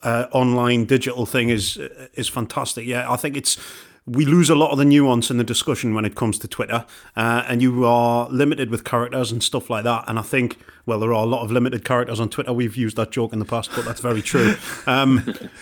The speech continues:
but I think we, uh, we forget, don't we? We forget that we're human beings and that we have different things that, that make us feel emotional. And Newcastle United is, to a lot of people, a very emotional subject, isn't it?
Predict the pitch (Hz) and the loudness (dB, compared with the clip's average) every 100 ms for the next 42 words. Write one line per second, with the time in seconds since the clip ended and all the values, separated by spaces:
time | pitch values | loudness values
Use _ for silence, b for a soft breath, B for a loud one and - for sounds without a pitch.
0 | B 123 233 156 180 165 170 170 160 160 | B 0 2 4 4 6 6 6 6 4
1 | 165 156 156 160 170 - 151 156 135 - | -2 -4 -8 0 0 2 2 2 2 4
2 | 151 147 135 - 135 139 143 135 - 139 | 4 4 2 2 0 2 0 -2 -6 -6
3 | 139 135 135 131 156 131 131 139 131 117 | -2 0 0 0 2 4 4 4 2 2
4 | 113 120 127 123 139 127 120 - - 143 | 0 0 0 -2 2 2 0 -4 -4 -2
5 | - 127 - 131 117 131 117 - _ - | 0 -2 0 0 0 0 0 -2 _ -6
6 | 117 117 - 135 127 127 123 - 127 120 | -4 -4 -6 -2 -2 -2 -4 -2 0 2
7 | 123 117 - 117 117 120 131 135 120 123 | 2 0 -2 0 2 2 2 -2 -4 -2
8 | 131 127 117 117 - B B B - 127 | -2 -2 -2 -2 -4 B B B 2 4
9 | 143 123 - - 117 127 127 113 127 120 | 4 4 2 0 2 2 2 2 2 2
10 | - 113 101 127 98 107 - 113 110 | 0 -2 -2 -4 -4 -6 -4 -4 -4